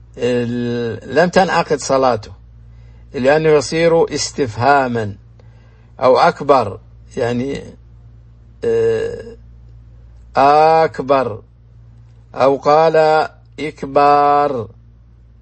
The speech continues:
لم تنعقد، لأنه جمع كبر بفتح الكاف، آه، وهو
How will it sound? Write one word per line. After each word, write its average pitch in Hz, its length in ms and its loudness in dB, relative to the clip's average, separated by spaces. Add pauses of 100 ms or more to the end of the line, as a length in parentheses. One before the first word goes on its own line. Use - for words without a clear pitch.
(1160)
لم 156 240 0
تنعقد، 135 540 -4
لأنه 135 360 -6
جمع 143 440 -2 (100)
كبر 139 400 -2 (280)
بفتح 117 380 -6
الكاف، 123 880 -2 (1000)
آه، 117 360 -2
وهو 120 640 0